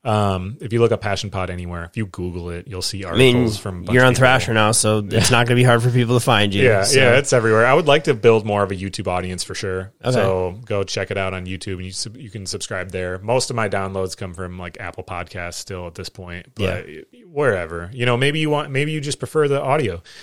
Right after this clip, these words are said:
Speaker 1: That, I spend a lot of time editing, so the audio version of my show is a little bit shorter and much cleaner.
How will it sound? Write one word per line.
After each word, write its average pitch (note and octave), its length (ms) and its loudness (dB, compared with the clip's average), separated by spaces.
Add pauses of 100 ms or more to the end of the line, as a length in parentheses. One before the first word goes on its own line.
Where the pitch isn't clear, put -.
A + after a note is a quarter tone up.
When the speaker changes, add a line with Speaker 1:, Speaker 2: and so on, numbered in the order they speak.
(140)
Speaker 1:
That, C3 180 0
I C3 120 2
spend C#3 240 0
a B2+ 40 6
lot A2+ 240 2
of C3 60 -2
time B2+ 240 -4
editing, A2 320 -2
so A2 180 -2
the G#2+ 120 -4
audio A#2 340 4
version A2+ 300 2
of G#2+ 40 -6
my G#2 140 -4
show A2 380 0
is G#2 160 -6
a G2 40 -4
little G#2 180 -4
bit G2+ 120 -6
shorter A2 380 -4
and G2 120 -6
much F#2+ 220 -10
cleaner. G#2+ 400 -8